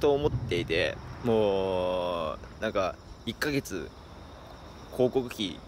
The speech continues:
百万とか、もうそういったものにしようかなと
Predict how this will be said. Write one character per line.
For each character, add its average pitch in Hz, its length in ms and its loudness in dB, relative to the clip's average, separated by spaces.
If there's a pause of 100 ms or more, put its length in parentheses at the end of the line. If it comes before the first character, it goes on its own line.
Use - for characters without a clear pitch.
(140)
百 - 280 2
万 131 160 6
と - 100 -6
か、 - 140 -4 (440)
も 107 80 -2
う - 20 0
そ - 180 4
う - 20 8
い - 40 2
っ - 20 -12
た - 120 -4
も 392 80 0
の 403 80 0
に 147 100 2
し - 100 2
よ 113 60 4
う - 20 2
か 101 100 0
な 92 140 0
と 78 160 -6